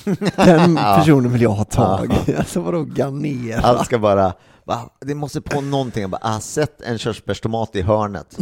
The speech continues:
Speaker 2: Bara så, klonk. Nu är den klar.
Speaker 1: För, för det är det som är vissa grejer. Alltså,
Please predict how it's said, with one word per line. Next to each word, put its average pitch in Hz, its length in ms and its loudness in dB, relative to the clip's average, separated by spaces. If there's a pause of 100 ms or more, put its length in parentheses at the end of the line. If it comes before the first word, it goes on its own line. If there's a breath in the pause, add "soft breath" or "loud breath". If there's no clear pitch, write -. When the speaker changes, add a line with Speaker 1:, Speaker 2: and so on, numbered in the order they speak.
Speaker 2:
Bara 85 220 -4
så, - 100 -10
klonk. - 520 -6 (680 loud breath)
Nu 110 100 -10
är 101 40 -8
den 98 120 -8
klar. - 240 -8 (160)
Speaker 1:
För, 175 160 2
för 156 160 -8
det 160 120 2
är 160 40 2
det 143 180 0
som 208 160 -6
är 208 80 0
vissa 175 280 -2
grejer. 156 420 -2 (400)
Alltså, 143 180 -2